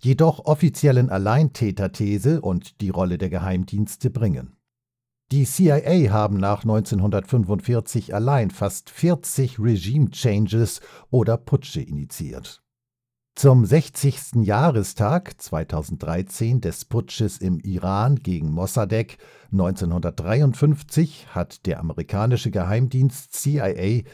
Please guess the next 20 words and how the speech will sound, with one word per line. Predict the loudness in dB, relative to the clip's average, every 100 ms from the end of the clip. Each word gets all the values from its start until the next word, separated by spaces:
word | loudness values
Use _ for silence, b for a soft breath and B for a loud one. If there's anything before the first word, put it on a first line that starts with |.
| B B 0
erstmals | 2 2 0 2 2 0 2
öffentlich | 0 2 -2 0 0 0
seine | 2 2 0
Beteiligung | 0 0 0 -2 0 -2 -2
zugegeben. | 0 0 0 -6 -6 -8 -12 -16 _ _ _ _ _ _ _
Experten | -4 -4 0 2 2 4 2 4
schätzen | 2 0 0 -2
die | 0 -4
Anzahl | 2 2 2 0 0 -2
der | -4 -4
Militärstützpunkte | -4 -6 -2 0 0 0 -4 -4 -2 0 0 0 0
der | -2 -2
U | -2
S | -2 -4
A | -2 0 0
in | 0
der | -2 -2
Welt | 0 0 0
auf | -6 -6
knapp | -4 -4 -4